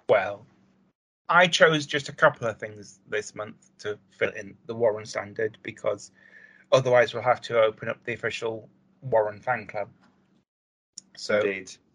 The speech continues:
Speaker 1: I've chosen the giant flies.
Speaker 2: The bugs are brilliant. They're my favourite one as well, Tom. <laughs>
Speaker 1: He posted up. And what he described as just a quick, simple unit of trolls
Speaker 2: Mm-hmm.
Speaker 1: for an Earthmark army.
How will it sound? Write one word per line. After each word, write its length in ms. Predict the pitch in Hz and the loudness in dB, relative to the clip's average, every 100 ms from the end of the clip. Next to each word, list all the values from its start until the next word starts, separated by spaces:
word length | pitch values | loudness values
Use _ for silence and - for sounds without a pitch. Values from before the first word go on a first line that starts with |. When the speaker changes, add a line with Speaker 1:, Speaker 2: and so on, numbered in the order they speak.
| _ | _
Speaker 1:
I've 240 | 120 123 127 | 2 2 2
chosen 500 | 131 120 120 113 - _ - | 0 0 -4 -14 -16 _ -6
the 80 | 135 | 4
giant 360 | 147 151 135 | 8 8 6
flies. 640 | - 135 113 107 110 - - _ _ _ _ - - - | 2 2 2 -2 -12 -18 -20 _ _ _ _ -20 -20 -14
Speaker 2:
The 80 | 113 | -2
bugs 380 | 160 165 147 143 | 2 2 0 -6
are 60 | |
brilliant. 400 | 139 180 170 - | 2 6 6 4
They're 100 | 151 | 6
my 120 | 160 - | 6 6
favourite 340 | 170 165 156 | 2 2 2
one 120 | 156 | 2
as 120 | 156 | 4
well, 280 | 165 196 175 | 8 8 8
Tom. 340 | - 135 113 - _ _ _ _ _ - | 2 4 4 0 _ _ _ _ _ 0
<laughs> 100 | - - 170 - - - - | 0 0 -6 -4 -12 -12 -16
Speaker 1:
He 120 | 123 | -14
posted 460 | 123 117 107 110 113 | 0 0 0 -4 -2
up. 300 | 107 - - _ _ _ _ _ _ 127 | -2 -4 -20 _ _ _ _ _ _ 2
And 440 | 123 120 117 117 - _ _ _ - | 2 0 -6 -12 -18 _ _ _ 0
what 180 | 135 | 4
he 60 | 147 | 4
described 500 | 139 - 143 139 131 | 0 -4 4 6 4
as 60 | - | -4
just 260 | 135 - _ _ - | -8 -8 _ _ -6
a 60 | |
quick, 320 | 139 - 151 - | -6 -4 -4 -4
simple 460 | - 135 123 135 | -6 -6 -6 -12
unit 340 | 117 120 117 - | -10 -10 -10 -12
of 100 | - | -12
trolls 600 | - 113 107 107 - - _ _ _ | -2 -2 -2 -10 -20 -20 _ _ _
Speaker 2:
Mm-hmm. 280 | 113 117 104 95 | -16 -10 -12 -12
Speaker 1:
for 180 | - 101 | -8 -8
an 60 | 95 | -4
Earthmark 400 | 101 - - - | -6 -6 -14 -6
army. 320 | - 101 104 | -6 -6 -16